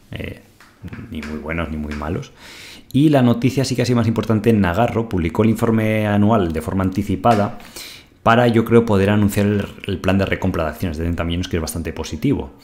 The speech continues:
porque es tres veces más grande de lo que era el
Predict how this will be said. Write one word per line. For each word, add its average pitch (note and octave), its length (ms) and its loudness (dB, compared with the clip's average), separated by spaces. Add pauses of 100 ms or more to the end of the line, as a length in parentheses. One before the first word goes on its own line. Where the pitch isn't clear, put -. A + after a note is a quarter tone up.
(420)
porque A2 460 2
es - 360 -2
tres G#2 260 0
veces A2+ 220 0
más A2 180 0
grande G#2 340 2
de F#2+ 120 0
lo F#2+ 240 0
que G2 140 -2
era F#2+ 280 2
el F#2+ 300 0